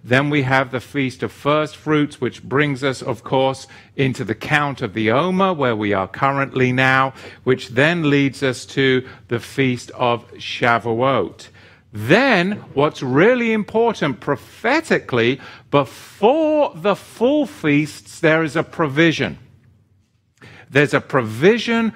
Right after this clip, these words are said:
for the stranger that appears right there in the text. And that is the provision that the stranger, the sojourner, you and I,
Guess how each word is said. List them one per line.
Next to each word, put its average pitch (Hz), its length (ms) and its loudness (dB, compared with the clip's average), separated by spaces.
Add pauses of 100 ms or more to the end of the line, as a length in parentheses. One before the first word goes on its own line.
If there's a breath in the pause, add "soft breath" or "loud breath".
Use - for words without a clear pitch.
(180 loud breath)
for 190 800 -2
the 147 220 -4
stranger 147 960 0 (300 loud breath)
that 139 420 0
appears 160 580 2
right 147 400 0
there 143 280 2
in 135 160 -4
the 131 80 -4
text. - 680 -4 (380 soft breath)
And 117 200 0
that 175 200 4
is 170 240 -2
the 170 100 0
provision 156 720 0 (200 loud breath)
that 139 200 0
the 135 100 -2
stranger, 147 1000 0
the 135 160 -2
sojourner, 151 880 0
you 131 320 2
and 190 120 0
I, 147 380 2